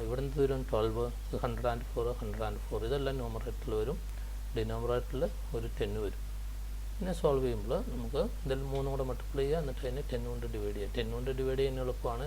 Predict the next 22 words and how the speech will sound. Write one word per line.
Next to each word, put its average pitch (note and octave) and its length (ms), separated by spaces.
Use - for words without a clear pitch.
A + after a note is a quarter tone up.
ഡെസിമൽ C3 360
ഒരു A#2+ 160
സ്ഥാനം A#2 280
ഇടത്തോട്ട് G#2+ 360
മാറ്റിയിട്ടാണ്. G#2 520
അപ്പോൾ B2 160
ട്വൽവ് A#2+ 280
തൗസൻഡ് C3 360
നയൻ A2+ 200
ഹൺഡ്രഡ് A#2+ 320
ആൻഡ് A#2 200
സെവൻറ്റി A2+ 340
നയൻ B2 140
പോയിന്റ് A2+ 320
ടു B2 160
എന്ന് G2 140
കിട്ടും. - 200
അതിന് A2+ 300
പോയിന്റ് A2+ 280
ടു B2+ 100
ഒഴിവാക്കാൻ A#2 440
പോയാൽ A#2+ 240